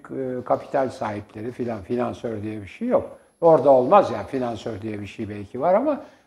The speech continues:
burada kullanılmaz. Yani borsada veya döviz, e,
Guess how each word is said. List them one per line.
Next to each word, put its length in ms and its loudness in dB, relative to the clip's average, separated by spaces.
burada 320 2
kullanılmaz. 680 -2
Yani 260 4
borsada 540 6
veya 440 4
döviz, 540 -2
e, 260 -6